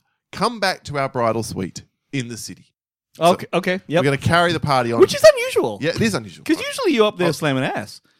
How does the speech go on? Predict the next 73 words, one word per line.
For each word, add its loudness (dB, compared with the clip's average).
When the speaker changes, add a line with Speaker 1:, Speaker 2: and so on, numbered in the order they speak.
Speaker 1:
Well, -6
Speaker 2:
But 4
Speaker 1:
yeah. 4
Speaker 2:
now 2
it's -2
like, 0
"Come -4
back -4
to -2
our 0
Speaker 1:
They've 4
been 6
Speaker 2:
room." 2
Speaker 1:
together 4
for -4
quite -2
some -10
time. -4
It -12
wasn't 0
Speaker 2:
Yeah, 0
Speaker 1:
like 0
they -
Speaker 2:
they're 2
Speaker 1:
were 2
Speaker 2:
probably -4
Speaker 1:
brand, 0
Speaker 2:
bored -8
Speaker 1:
you -6
know, -4
Speaker 2:
about -6
it. -4
Speaker 1:
twelve, -2
eighteen -4
months, -8
Speaker 2:
Yeah. -14
Speaker 1:
whatever. -6
They're -6
Speaker 2:
Yeah. -10
Speaker 1:
not, -12
they -14
weren't -14
a -20
Catholic -10
or -10
Speaker 2:
They've -10
Speaker 1:
Christian -6
Speaker 2:
slammed. -10
Speaker 1:
marriage. -4
Speaker 2:
Yep. -12
Speaker 1:
Or, -14
Speaker 2:
Fair -6
enough. -16
Speaker 1:
or -8
Muslim -8
marriage -4
or -6
anything -4
along -8
those -8
lines. -8
Speaker 2:
Mm. -12
Speaker 1:
So 6
clearly 0
that's -4
a, -8
we -4
can, -10
we -6
can -14
save -10
that -14
for, -12